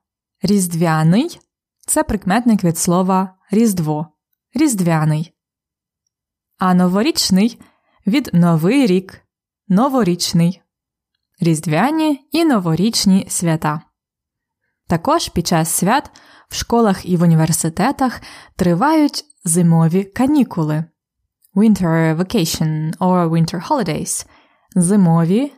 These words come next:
канікули. У сьогоднішньому діалозі ви дізнаєтеся про те, як у школі святкують різдвяні і новорічні свята.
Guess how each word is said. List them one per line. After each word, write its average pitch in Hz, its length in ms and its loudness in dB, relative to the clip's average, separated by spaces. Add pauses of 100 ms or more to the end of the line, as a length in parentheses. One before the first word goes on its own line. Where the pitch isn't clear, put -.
(140)
канікули. 170 840 2 (1000)
У 190 60 2
сьогоднішньому 165 800 0
діалозі 170 680 0 (400)
ви 285 160 0
дізнаєтеся 196 720 0
про 156 200 -2
те, 254 360 0
як 190 400 0
у 165 60 -2
школі 254 560 -2
святкують 233 840 -2
різдвяні 254 880 0
і 285 120 0
новорічні 196 800 2
свята. 175 580 -4